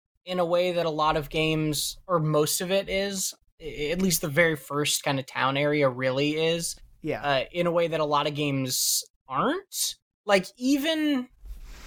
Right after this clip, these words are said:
Speaker 1: this is gonna sound weird maybe, so stick with me for a sec, but, like, even Assassin's Creed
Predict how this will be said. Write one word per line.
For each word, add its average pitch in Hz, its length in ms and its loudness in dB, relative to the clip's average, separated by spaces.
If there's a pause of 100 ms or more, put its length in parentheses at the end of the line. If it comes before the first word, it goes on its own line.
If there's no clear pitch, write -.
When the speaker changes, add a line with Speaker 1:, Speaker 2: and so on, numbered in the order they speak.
(540)
Speaker 1:
this 202 180 2
is 226 120 0
gonna 233 160 2
sound 185 460 2
weird 180 440 2
maybe, 147 340 0
so - 160 -2
stick - 320 0
with 151 200 2
me 151 100 0
for 139 160 -2
a 135 80 2
sec, 127 400 0
but, - 140 -18
like, 143 260 2
even 240 260 0
Assassin's 190 640 0
Creed 131 580 -4